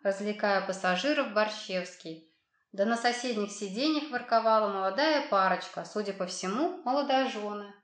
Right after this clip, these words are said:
Леня незаметно для себя задремал. Мысли, сначала стройно шествовавшие в голове, стали расползаться, как кисель по скатерти. Нелепые образы, какие-то странные люди.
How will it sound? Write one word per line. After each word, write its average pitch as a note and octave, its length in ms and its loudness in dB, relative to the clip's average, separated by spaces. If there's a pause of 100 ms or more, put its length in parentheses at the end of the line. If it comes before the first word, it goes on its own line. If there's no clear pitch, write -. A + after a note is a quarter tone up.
Леня C4 440 0
незаметно A3+ 520 0
для G#3+ 120 -8
себя A3 360 0
задремал. G#3 800 -4 (120)
Мысли, C#4 360 0
сначала C4+ 460 0
стройно C4+ 460 0
шествовавшие A#3+ 720 -2
в G#3+ 60 -10
голове, A#3 480 2 (120)
стали A#3 220 2
расползаться, A3+ 760 -2
как C#4+ 240 0
кисель A#3+ 480 -4
по F#3+ 80 -4
скатерти. F#3 720 -6 (240)
Нелепые C4+ 580 2
образы, A3 560 0
какие-то C4+ 400 -2
странные C#4+ 540 2
люди. G#3+ 500 -4